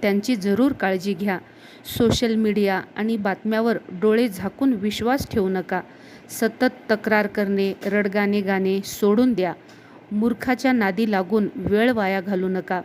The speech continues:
कोणत्याही गोष्टीचा अतिरेक टाळा. व्यसन करू नका. विनाकारण कौतुक करणारे आणि जवळीक साधणाऱ्या लोकांपासून तुम्ही सतर्क राहा, सावध राहा. स्वतःच्या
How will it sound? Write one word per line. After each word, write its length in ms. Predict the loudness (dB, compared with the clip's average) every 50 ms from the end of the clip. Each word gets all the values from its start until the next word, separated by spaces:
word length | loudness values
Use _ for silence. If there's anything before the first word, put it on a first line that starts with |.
| -10 -18 -20 -20 -20 -20 -20 -20 -20 -20 -20 -20 -20 -20 -20 -20 -20 -20 -20 -20 -20 -20 -18 -4 2
कोणत्याही 540 | 2 4 4 2 0 0 -2 -2 0 0 0
गोष्टीचा 640 | 2 2 2 2 2 0 -6 -10 -8 -4 -6 -6 -6 -8 -8 -10
अतिरेक 460 | -10 -8 -6 -6 -4 -2 -4 -4 -6 -6 -6
टाळा. 260 | -6 -4 -2 -4 -4 -6 -8 -14 -20 -20 -16 -8 -6
व्यसन 440 | 0 2 2 2 2 2 2 2 2
करू 260 | 2 2 2 4 4
नका. 360 | 2 0 0 0 -2 -4 -4 -4 -10 -20 -20 -20 -20 -12 -6
विनाकारण 680 | -2 0 0 2 2 0 0 2 2 2 4 2 0 0 -4 -8 -6 -2
कौतुक 340 | 0 0 0 -2 -4 -6 -2
करणारे 560 | -2 0 0 2 2 2 0 0 0 -2 -4 -8 -14 -20 -20 -10 -4
आणि 260 | -2 0 2 2 0
जवळीक 460 | 0 0 0 2 2 2 2 2 -2 -2
साधणाऱ्या 560 | -2 0 0 0 0 0 0 0 0 0 2
लोकांपासून 800 | 2 0 0 0 0 -2 -2 0 0 -2 -2 0 0 -2 -2
तुम्ही 580 | -2 -4 -10 -14 -4 0 0 2 2 2 0 0 -4
सतर्क 540 | -4 -2 -2 -2 -2 0 -2 -2 0 0 0
राहा, 320 | 2 2 0 0 -2 -4 -6 -10 -18 -20 -20 -6 -4
सावध 380 | -4 -2 0 0 0 0 0
राहा. 280 | -2 -2 -2 -2 -4 -4 -6 -10 -18 -20 -20 -20 -20 -20 -20 -14
स्वतःच्या 760 | -8 0 0 0 0 0 -2 0 0 -2 0 0 0 0 0